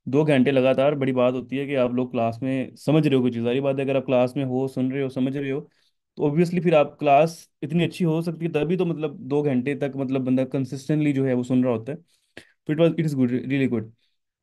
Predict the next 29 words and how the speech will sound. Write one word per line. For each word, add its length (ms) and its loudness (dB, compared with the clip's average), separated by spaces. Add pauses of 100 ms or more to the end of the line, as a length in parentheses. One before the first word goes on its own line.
(140)
तो 100 2 (160)
अब 120 4
आप 160 6
लोगों 160 4
में 100 4
से 120 0
जितने 260 2
लोगों 220 2
ने 260 0
जो 140 -4
है 220 0
already 480 -2 (120)
जो 100 -6
है 160 -4
वो 120 -2
diploma 540 -4 (260)
जो 140 -8
है, 60 -2
जिनको 220 0
पता 240 0
है 160 6
कि 80 -2
हमारे 240 2
एनएस 200 0
ट्रेनिंग 220 -2
में 60 -4
जिन्होंने 240 -2
diploma 460 -2
enroll 340 -2